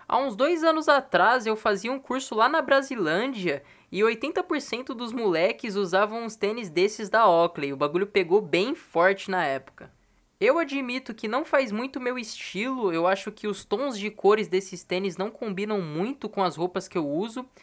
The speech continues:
mas na rapaziada o barato fica realmente muito da hora. Ainda comentando desses tênis que fizeram um hype grande e continuam fazendo até hoje, um deles são os da Mizuno, né, família? Principalmente os da linha Prophecy, ou mais conhecido como Mizuno de mil.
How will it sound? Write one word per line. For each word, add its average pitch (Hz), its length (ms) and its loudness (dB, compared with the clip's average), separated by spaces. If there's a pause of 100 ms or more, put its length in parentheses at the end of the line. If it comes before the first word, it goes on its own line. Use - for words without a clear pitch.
(220)
mas 254 260 4
na 269 140 2
rapaziada 247 640 2
o - 20 -8
barato 233 300 0
fica 226 260 -6
realmente 214 500 -2
muito 220 220 -8
da 247 200 0
hora. - 340 -2 (680)
Ainda 311 320 2
comentando 285 460 2
desses 247 360 -8
tênis 196 340 0
que - 120 -12
fizeram 185 500 0
um 202 40 -2
hype 190 340 0
grande 151 560 -4
e 151 40 -12
continuam 185 640 -4
fazendo 208 380 -2
até 196 240 -2
hoje, 151 400 0 (360)
um 359 200 0
deles 233 380 4
são 254 220 -2
os 277 80 -4
da 269 100 4
Mizuno, 170 460 -4
né, 165 120 -2
família? 170 560 -4 (300)
Principalmente 262 680 -2
os 247 80 -8
da 226 140 4
linha 247 220 0
Prophecy, 196 880 2
ou 233 200 6
mais 254 260 2
conhecido 220 520 -6
como 220 300 -2
Mizuno 196 640 -4
de 220 160 -4
mil. 156 340 -4